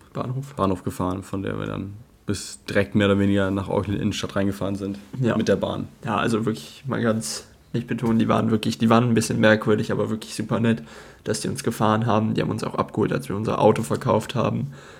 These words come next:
Speaker 1: Und die haben uns auch ein sehr, sehr großes Festmahl gezaubert. Also denen sind wir wirklich durchaus dankbar.
Speaker 2: Ja.
Speaker 1: Ähm, genau, du hast eben schon gesagt, dann ging es nach Auckland mit dem Zug.
Speaker 2: Ja.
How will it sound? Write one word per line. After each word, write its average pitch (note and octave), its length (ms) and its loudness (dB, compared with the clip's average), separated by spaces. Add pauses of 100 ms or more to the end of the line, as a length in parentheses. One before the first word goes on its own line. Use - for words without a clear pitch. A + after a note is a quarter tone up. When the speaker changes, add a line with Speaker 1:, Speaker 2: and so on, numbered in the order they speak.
Speaker 1:
Und A#2 200 6
die A#2+ 60 10
haben A2+ 100 8
uns A2+ 140 2
auch G#2+ 160 4
ein A2 320 2
sehr, A2 160 8
sehr A2 140 6
großes A2 320 -2
Festmahl A2+ 760 2
gezaubert. G#2+ 600 2 (500)
Also G#2 380 0
denen G#2+ 260 0
sind A2 220 -2
wir A2+ 120 0
wirklich G#2+ 440 -4 (500)
durchaus A2 480 2
dankbar. - 520 -2 (160)
Speaker 2:
Ja. - 120 2 (720)
Speaker 1:
Ähm, A#2 680 2 (420)
genau, D3 480 4
du B2+ 240 0
hast D3 220 0
eben D3 160 2
schon C#3+ 160 4
gesagt, C3+ 340 2
dann A#2+ 220 0
ging B2 160 0
es C3+ 120 -2
nach B2+ 140 0
Auckland A#2+ 420 2
mit A#2+ 160 -2
dem A#2 120 2
Zug. - 340 -4 (480)
Speaker 2:
Ja. G#2 160 4